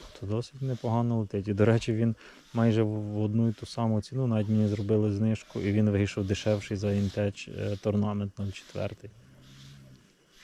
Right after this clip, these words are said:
Та якщо їх, е, розривна нагрузка три і шість кілограма, ніби одна і та сама, але якщо їх порівняти, то цей набагато тонший і... і кращий вильот має.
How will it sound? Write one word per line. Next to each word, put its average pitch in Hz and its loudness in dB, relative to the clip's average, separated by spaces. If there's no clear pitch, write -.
Та 107 -2
якщо 104 -2
їх, 107 2
е, 107 0
розривна 107 4
нагрузка 107 0
три 113 0
і 101 2
шість 107 -6
кілограма, 117 -2
ніби 104 0
одна 107 0
і 107 -2
та 104 -8
сама, 123 -2
але 104 0
якщо 101 -8
їх 107 -4
порівняти, 110 -2
то 101 -4
цей 107 0
набагато 104 0
тонший 110 -4
і... 98 -6
і 117 -16
кращий 104 -2
вильот 101 -2
має. 95 -2